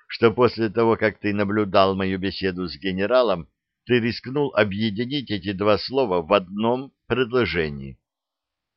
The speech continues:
Бикер прыснул. «Относительно генерала у меня впечатление такое,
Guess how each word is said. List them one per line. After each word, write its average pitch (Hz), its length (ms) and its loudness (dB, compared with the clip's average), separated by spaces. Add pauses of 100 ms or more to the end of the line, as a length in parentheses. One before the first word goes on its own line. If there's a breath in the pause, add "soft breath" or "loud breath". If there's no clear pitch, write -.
(400)
Бикер 98 420 2
прыснул. 82 680 -6 (720)
«Относительно 98 920 -4
генерала 98 680 0
у 78 40 -6
меня 76 340 -4
впечатление 95 960 -4
такое, 98 720 -2